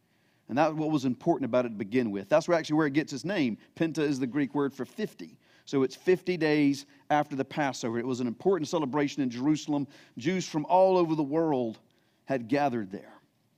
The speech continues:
And the disciples were there too, and they were celebrating this day of Pentecost. And as they were there in a room together in a house, suddenly this rushing wind comes into the room,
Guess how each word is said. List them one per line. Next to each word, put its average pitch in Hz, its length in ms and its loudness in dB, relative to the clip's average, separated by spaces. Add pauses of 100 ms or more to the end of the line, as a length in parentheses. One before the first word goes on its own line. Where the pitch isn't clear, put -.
(680)
And 139 100 0
the 170 60 4
disciples 190 560 2
were 180 80 4
there 180 180 4
too, 190 300 4
and 165 80 4
they 170 80 6
were 156 80 2
celebrating 170 640 2
this 147 140 0
day 170 140 0
of 160 120 -2
Pentecost. 170 680 0 (200)
And 147 140 2
as 185 200 4
they 185 140 4
were 180 100 2
there 185 280 4
in 170 120 2
a 151 60 4
room 170 300 0
together 170 460 4
in 156 100 0
a 135 60 -2
house, 175 540 -6 (380)
suddenly 185 520 0
this 151 240 -4
rushing 160 640 -6
wind 170 380 -2
comes 170 360 -4
into 170 280 -6
the 151 120 -4
room, 147 500 2